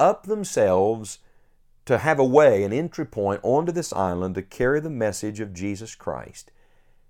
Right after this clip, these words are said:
And on the day they boarded the ship and their friends came to see them off, there was a great deal of weeping and emotion among those who loved them as they saw these two that they would never see again walking up the plank to board the ship,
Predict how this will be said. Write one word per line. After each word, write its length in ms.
And 100
on 100
the 60
day 220
they 100
boarded 380
the 60
ship 460
and 140
their 340
friends 480
came 400
to 80
see 220
them 140
off, 360
there 140
was 100
a 60
great 200
deal 120
of 80
weeping 420
and 80
emotion 500
among 280
those 220
who 80
loved 360
them 180
as 160
they 140
saw 280
these 240
two 200
that 140
they 100
would 160
never 220
see 200
again 360
walking 340
up 100
the 60
plank 400
to 80
board 380
the 60
ship, 440